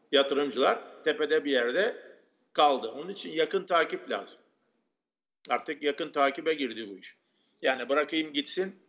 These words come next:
noktasında değil. Daha yukarı gidebilir mi? Gidebilir kardeşim.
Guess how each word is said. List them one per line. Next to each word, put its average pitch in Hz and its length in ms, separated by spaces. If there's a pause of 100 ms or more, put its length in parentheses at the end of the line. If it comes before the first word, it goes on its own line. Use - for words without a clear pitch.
(160)
noktasında 143 720
değil. 117 260 (1200)
Daha 156 160
yukarı 175 280
gidebilir 190 440
mi? 269 120
Gidebilir 175 380
kardeşim. - 460